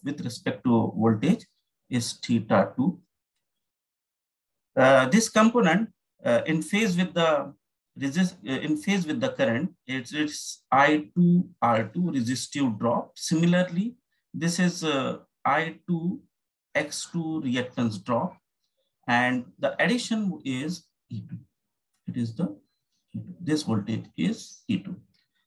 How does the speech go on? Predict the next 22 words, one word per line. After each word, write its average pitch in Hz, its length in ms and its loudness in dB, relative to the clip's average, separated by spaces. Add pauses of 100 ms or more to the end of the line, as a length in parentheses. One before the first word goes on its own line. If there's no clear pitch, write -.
So 127 260 2
our 147 200 6
what 156 260 2
is - 220 2
equation 175 480 6
become? 196 320 0 (440)
It 151 140 -2
is 151 140 2
a 143 160 -2 (100)
E 202 280 0 (100)
two. 170 340 2 (220)
This 170 240 -2
is, 156 240 -2
we 156 160 -2
are 147 100 0
going 151 260 0
to 160 80 0
apply 147 320 0
the - 120 -8
Kirchhoff - 420 -8
voltage 131 420 0
law. 131 260 0